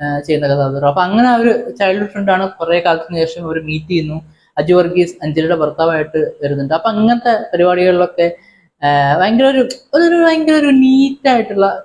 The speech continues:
കഥ പറച്ചിൽ എന്നൊക്കെ നമ്മൾ പറയില്ലേ, ആ ഒരു പരിപാടിയാണ് നമ്മുടെ റാം. റാമിന്റെ സിനിമകളൊക്കെ സൂപ്പർ പടങ്ങളാണ്. ഇതിനു മുമ്പ് ഇറങ്ങിയ നമ്മുടെ പേരൻപ്, അതുപോലെ തന്നെ തരമണി, അങ്ങനെ ആഹ്, എല്ലാ സിനിമകളും നന്നായിട്ട് ചെയ്തിട്ടുള്ള ഒരു ഡയറക്ടറാണ് നമ്മുടെ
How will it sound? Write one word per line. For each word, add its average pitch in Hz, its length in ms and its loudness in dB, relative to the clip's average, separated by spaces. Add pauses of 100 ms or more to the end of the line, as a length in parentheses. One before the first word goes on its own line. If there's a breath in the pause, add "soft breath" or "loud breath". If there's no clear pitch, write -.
(100)
കഥ 151 40 -4
പറച്ചിൽ 156 480 -2
എന്നൊക്കെ 156 260 -4
നമ്മൾ 139 300 -2
പറയില്ലേ, 123 360 -6 (120)
ആ 180 140 2
ഒരു 190 300 -2
പരിപാടിയാണ് 151 520 0
നമ്മുടെ 143 340 -4
റാം. 135 420 -2 (240 soft breath)
റാമിന്റെ 156 360 0
സിനിമകളൊക്കെ 160 720 -2
സൂപ്പർ 160 480 -4
പടങ്ങളാണ്. 156 480 -2
ഇതിനു 147 220 -6
മുമ്പ് 147 240 -6
ഇറങ്ങിയ 151 240 -6
നമ്മുടെ 156 200 -10
പേരൻപ്, 147 540 -2
അതുപോലെ - 600 -6
തന്നെ 156 300 -4
തരമണി, 147 520 -2 (260 soft breath)
അങ്ങനെ 208 320 -2 (300 loud breath)
ആഹ്, 147 380 -2 (160)
എല്ലാ 160 300 2
സിനിമകളും 156 460 -2 (140)
നന്നായിട്ട് 151 500 -6
ചെയ്തിട്ടുള്ള 147 440 -4 (100)
ഒരു 143 160 -6 (120)
ഡയറക്ടറാണ് 139 560 -6
നമ്മുടെ 131 300 -2